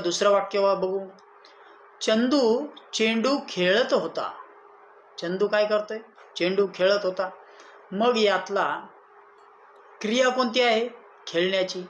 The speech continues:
कोण खेळत होता? क्रियेला प्रश्न विचारा, क्रियापदाला, खेळण्याच्या क्रियेला प्रश्न विचारा. कोण खेळत होता? चंदू.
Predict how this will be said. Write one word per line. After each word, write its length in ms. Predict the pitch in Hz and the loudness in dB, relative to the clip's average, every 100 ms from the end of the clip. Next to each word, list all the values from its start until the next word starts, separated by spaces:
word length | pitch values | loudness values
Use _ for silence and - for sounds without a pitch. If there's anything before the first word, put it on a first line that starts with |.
| - - - - - - | -18 -20 -20 -20 -20 -2
कोण 240 | 285 339 370 - | 2 4 2 0
खेळत 220 | 220 226 | 0 0
होता? 200 | 190 160 - - | -2 -4 -10 -12
क्रियेला 480 | 226 240 240 247 269 | -6 0 2 4 2
प्रश्न 360 | 262 214 - 175 | -2 -6 -8 -10
विचारा, 300 | - 143 117 - - - - | -8 -10 -12 -18 -20 -20 -8
क्रियापदाला, 680 | 196 220 233 220 190 180 156 - | -2 2 2 0 0 0 -2 -2
खेळण्याच्या 460 | 190 202 214 220 | 0 2 0 0
क्रियेला 380 | 214 208 214 214 | -2 0 2 2
प्रश्न 320 | 208 202 208 | 0 -4 -4
विचारा. 340 | 202 196 202 196 - - - - - - | -4 -2 -4 -4 -12 -20 -20 -20 -14 -2
कोण 200 | 220 226 | 0 0
खेळत 200 | 202 214 208 | 0 0 0
होता? 240 | 196 202 | -4 -6
चंदू. 680 | 196 - 175 170 165 170 | -8 -2 -2 0 -2 -2